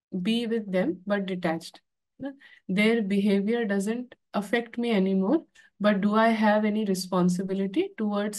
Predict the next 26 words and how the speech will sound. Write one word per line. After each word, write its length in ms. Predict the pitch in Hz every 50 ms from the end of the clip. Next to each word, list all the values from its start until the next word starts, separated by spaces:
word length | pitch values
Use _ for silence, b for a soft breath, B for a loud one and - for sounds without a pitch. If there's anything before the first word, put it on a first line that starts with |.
| -
someone 420 | 208 185 185 185 185 208 262 330 320 - b b b b b b -
not 320 | 190 196 202 202 202 220 226 220
in 200 | 220 220 214 214
truth, 340 | - 202 190 190 196 - - _ _ _ _ _ _ _ _ -
uh, 220 | 196 180 175 180 180
experience? 580 | 185 180 - - - 175 160 156 151 156 - - - - _ _ _ _ _ _ _ _ _ _ _ _ _ _ - _ _ _ _ 185
जी, 440 | 175 170 180 170 165 170 - - b b b b b b _ _ -
हर 240 | - 220 214 214
एक 280 | 240 262 277 277 - 240
आत्मा 440 | 202 190 185 190 - - 202 196 196
का, 560 | 190 - 202 196 196 202 202 214 214 214 - - _ _ _ _ _ -
हर 200 | - 208 196 202
एक 220 | 220 233 240 226 214
आत्मा 400 | 190 185 185 - 208 202 202 196
की 180 | - 214 214
responsibility 1000 | 196 185 180 - - 180 175 175 175 180 190 180 185 185 185 190 185 202 202 202
है, 220 | 196 202 254 330 -
पूरे 380 | - _ 220 214 214 240 240
जो 320 | 214 208 208 202 202 202 196 - _ _ _ _ _ _ _ - -
family 400 | 185 170 175 180 180 180 185 190
of 80 | 190 185
souls 400 | 180 - 180 170 170 170 175 185
हैं, 100 | 226 294
उन 140 | 294 226 220
सबके 380 | 214 - 214 208 - - 220
प्रति, 400 | 202 - - 175 - - 175 -